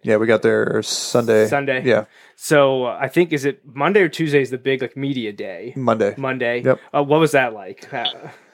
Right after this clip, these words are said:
Speaker 1: Man, so we went to the Marlins, uh, baseball facility there. Uh, what is it, Comerica Park? Is, or
Speaker 2: I,
Speaker 1: I'm not even sure
Speaker 2: I
Speaker 1: what
Speaker 2: don't,
Speaker 1: it
Speaker 2: yeah,
Speaker 1: is,
Speaker 2: I don't
Speaker 1: but
Speaker 2: remember.
Speaker 1: their baseball park, uh, which they built,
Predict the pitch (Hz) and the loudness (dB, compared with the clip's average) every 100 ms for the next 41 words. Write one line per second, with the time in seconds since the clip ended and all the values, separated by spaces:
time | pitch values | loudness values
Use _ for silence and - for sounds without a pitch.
0 | _ _ _ 139 135 123 117 135 127 123 | _ _ _ 2 2 2 2 4 4 2
1 | 127 127 123 - 127 120 117 120 120 120 | 2 0 0 0 0 0 0 2 4 4
2 | 120 113 - 123 113 110 110 110 110 117 | 0 -6 -6 0 2 4 2 2 2 2
3 | - 113 - - 113 113 107 110 107 104 | 2 0 0 0 2 2 2 4 4 2
4 | 107 - - 107 107 107 104 104 104 - | -2 -10 -4 -2 0 -2 -2 -4 -8 -8
5 | 113 107 - 117 113 120 143 135 135 - | -6 -6 -8 -4 -2 0 2 4 2 2
6 | 135 139 - 113 - - _ - - 113 | 2 0 -4 -8 -10 -20 _ -20 -6 -2
7 | 110 104 104 - - _ _ 131 127 131 | -2 -4 -8 -16 -20 _ _ -2 0 2
8 | 123 117 110 - 120 113 107 110 110 135 | 2 2 0 2 4 6 4 4 2 4
9 | 120 113 127 127 147 151 143 135 120 117 | 2 2 -4 2 4 6 4 4 2 4
10 | 117 110 - 123 117 113 107 107 113 120 | 2 2 -2 -4 -2 0 2 0 -4 -10
11 | 120 - 117 113 110 107 | -8 -2 -2 2 2 2